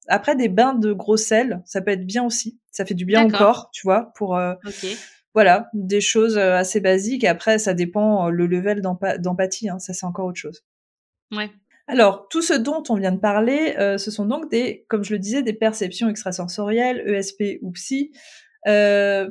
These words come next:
Speaker 1: moi, pour moi, en fait, euh, comme je disais, ce sont des parasciences, c'est-à-dire que c'est des choses qui sont connues, qui sont pas vraiment reconnues par la science. Il y a quand même une catégorie, la télépathie, où il y a eu énormément de tests.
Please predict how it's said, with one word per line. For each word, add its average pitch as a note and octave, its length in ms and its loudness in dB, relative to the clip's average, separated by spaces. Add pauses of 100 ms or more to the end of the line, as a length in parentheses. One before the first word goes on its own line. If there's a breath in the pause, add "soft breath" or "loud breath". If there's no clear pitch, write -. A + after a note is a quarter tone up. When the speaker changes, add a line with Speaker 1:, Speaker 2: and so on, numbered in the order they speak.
(100)
Speaker 1:
moi, C#4 380 4
pour C4+ 180 -2
moi, A3 380 2
en G3+ 120 -4
fait, G#3 600 -4
euh, F3+ 100 0
comme G#3+ 180 -2
je G#3 120 -2
disais, A#3+ 180 -2
ce A3+ 140 -2
sont G#3+ 180 -2
des G#3 160 0
parasciences, G#3 680 0
c'est-à-dire G3 180 0
que F#3+ 60 -10
c'est F#3 100 -10
des G3 100 -2
choses A#3 300 -4
qui G#3 120 -14
sont G3 180 -4
connues, A#3 420 0
qui A3+ 80 -12
sont F3+ 160 -10
pas F#3+ 140 -2
vraiment G3+ 360 -2
reconnues G3+ 400 -4
par D#3+ 140 -6
la F#3 140 -2
science. A#3 400 -2 (480 loud breath)
Il A3+ 80 2
y - 20 8
a B3 60 4
quand B3+ 180 2
même B3 240 0
une G#3 100 4
catégorie, A3 600 0
la G3 120 2
télépathie, F#3+ 880 -2
où G3 140 -8
il F#3 60 -8
y G3 40 0
a F#3 80 2
eu F#3+ 300 -6
énormément G3+ 600 0
de G3+ 60 -4
tests. G#3+ 400 -2